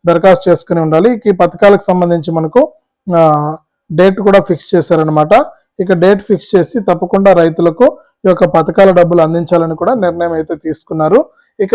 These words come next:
ఇప్పటికే చూసుకుంటే మనకు, ఆ, మన సీఎం చంద్రబాబు నాయుడు గారు మొన్న జరిగినటువంటి క్యాబినెట్ మీటింగ్ లో కూడా ప్రస్తావనకైతే రావడం జరిగింది ఈ అంశం అనేది.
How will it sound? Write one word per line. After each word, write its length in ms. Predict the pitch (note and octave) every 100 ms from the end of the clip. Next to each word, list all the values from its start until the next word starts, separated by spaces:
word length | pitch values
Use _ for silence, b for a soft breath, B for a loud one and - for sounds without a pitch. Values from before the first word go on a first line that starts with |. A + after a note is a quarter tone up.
| G3
ఇప్పటికే 340 | F#3 A3 G#3+ A3+ F#3
చూసుకుంటే 380 | F3 - F#3 F3+
మనకు, 340 | E3+ D#3 C4 D4+ _ _ _
ఆ, 80 | F#3 E3
మన 180 | E3 E3
సీఎం 260 | D#3 F#3+ G3+ F3+
చంద్రబాబు 400 | E3+ F3+ F3+ F3
నాయుడు 200 | E3+ E3
గారు 120 | F3
మొన్న 220 | G3+ F3 G3+
జరిగినటువంటి 640 | G#3 G#3+ G#3 G3+ G#3 G3+
క్యాబినెట్ 440 | F#3+ F3+ F3 F3+ E3+
మీటింగ్ 280 | E3 E3+ E3
లో 40 | D#3+
కూడా 200 | F3 B3 - b b -
ప్రస్తావనకైతే 760 | F#3+ - G3 G3 F#3+ F#3 F3 F3+
రావడం 340 | D#3 D#3+ E3+
జరిగింది 380 | E3 E3 E3+ E3
ఈ 60 | D3+
అంశం 280 | D3+ E3+ E3
అనేది. 280 | D#3 D#3+